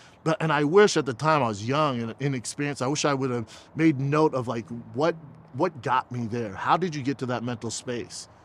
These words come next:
So do you, I, and I know you're a real cerebral guy. Do you think about that? Like, how can you get to that space, you know, a-, w-, against Marlon Moraes, or how you get to that space against, you know, that Cheeto Vera? Like, how can you do that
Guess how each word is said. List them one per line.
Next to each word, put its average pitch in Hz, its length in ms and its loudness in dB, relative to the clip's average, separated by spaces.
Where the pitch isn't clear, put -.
So 160 120 2
do 139 120 -4
you, 147 80 -4
I, 147 120 6
and 147 200 0
I 147 120 2
know 180 100 2
you're 143 160 4
a 135 40 2
real 143 180 4
cerebral 131 440 -2
guy. 131 220 -4
Do 120 100 -6
you 123 60 -4
think 156 240 -2
about 160 240 2
that? 156 100 -2
Like, 123 160 -4
how 147 220 0
can 156 180 -2
you 139 60 -2
get 127 160 -2
to - 80 -6
that 127 180 -2
space, 135 460 -4
you 151 100 0
know, 127 300 0
a-, 135 140 0
w-, 139 260 -4
against 127 320 -4
Marlon 131 380 2
Moraes, 127 520 -2
or 123 60 -4
how 131 160 -2
you 131 120 -4
get 123 140 -6
to 131 60 -8
that 123 160 -4
space 131 420 -6
against, 120 420 -8
you 127 80 -8
know, 127 100 -2
that 110 200 -8
Cheeto 131 280 -6
Vera? 127 220 -4
Like, 113 160 -10
how 147 140 -4
can 160 160 -8
you 151 60 -6
do 139 100 -4
that 123 140 -6